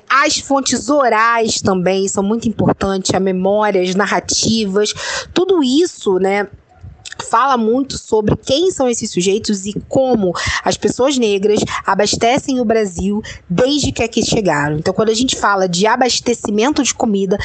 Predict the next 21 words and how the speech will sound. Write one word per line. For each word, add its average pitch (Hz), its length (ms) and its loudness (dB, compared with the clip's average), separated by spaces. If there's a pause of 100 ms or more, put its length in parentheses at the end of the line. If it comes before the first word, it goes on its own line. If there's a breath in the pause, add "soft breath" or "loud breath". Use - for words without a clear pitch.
(180 loud breath)
a 190 100 2
gente 233 240 -2
tá 233 100 0
falando 196 460 0
de 180 180 -4
sujeitos 190 420 -2
negros. - 720 -2
E 196 80 0
desde 247 540 2
o - 20 6
abastecimento 202 880 0
de 170 140 -4
quem 294 240 0
tá - 100 2
plantando, 220 640 0
quem 233 240 -2
tá 226 120 -2
colhendo, 190 540 0
quem 208 200 -2
tá 202 160 -2
arando, 202 640 0